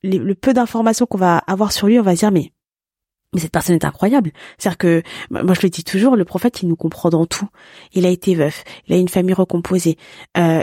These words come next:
il s'est marié tard. Ça, c'est vraiment une, <laughs> une information pour les célibataires longue durée. Ça nous,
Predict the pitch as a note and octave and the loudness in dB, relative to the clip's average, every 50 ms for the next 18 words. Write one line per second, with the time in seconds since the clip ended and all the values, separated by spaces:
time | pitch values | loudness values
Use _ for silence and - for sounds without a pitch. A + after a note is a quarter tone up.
0 | - - F3 - - E3 D#3 C#3+ D#3 D#3+ D#3+ E3+ - D#3+ C#3+ - - - _ _ | -4 -6 -8 -4 -2 0 2 2 4 2 2 2 2 0 -2 -2 -4 -10 _ _
1 | - - E3 - - F3+ E3+ E3 E3+ F3 F3 F3 F3+ F3 E3+ E3 F#3 G3 - - | -10 -8 -6 -2 0 0 2 2 2 2 2 2 2 2 2 2 0 0 -2 -6
2 | - - - G4 E4 B3+ C4 - C4 A3+ A3 G#3+ A3+ - B3 A3+ - A3 G#3 G#3 | -16 -8 -2 0 0 0 0 -2 -4 0 0 0 0 0 -2 -2 0 0 -2 0
3 | - A3 G3 F#3+ F#3+ G3 F#3 F#3 - G3+ G3+ G3 F#3+ F#3+ F3+ F3+ F#3+ F#3+ G#3+ G3+ | 0 -2 -2 0 2 0 0 2 2 0 2 2 0 0 0 0 0 0 0 0
4 | - G3+ F3+ F3+ F3+ F3+ | 2 0 0 0 0 -2